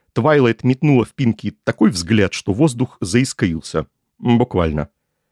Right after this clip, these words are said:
«Что, не понравилось?» ласково осведомилась Найт. «Ты теперь министр, привыкай. И как же мы себя чувствуем?» Вовсе не обязательно это было так обставлять.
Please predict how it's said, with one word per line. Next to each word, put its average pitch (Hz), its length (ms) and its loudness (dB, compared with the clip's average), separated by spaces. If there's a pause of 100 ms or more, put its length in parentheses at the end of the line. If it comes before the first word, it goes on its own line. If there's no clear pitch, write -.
(280)
«Что, - 340 -4 (100)
не 185 180 4
понравилось?» 104 1000 0 (280)
ласково 139 520 0
осведомилась 131 680 2
Найт. 127 360 0 (640)
«Ты 120 100 -6
теперь 120 320 2
министр, 110 500 2
привыкай. 95 800 -2 (640)
И 123 240 4
как 151 200 0
же 107 80 0
мы 107 100 2
себя 85 300 -2
чувствуем?» 127 720 -4 (1120)
Вовсе 117 320 -2
не 127 100 4
обязательно 123 420 0
это 135 280 0
было 131 260 2
так - 460 -4
обставлять. - 680 0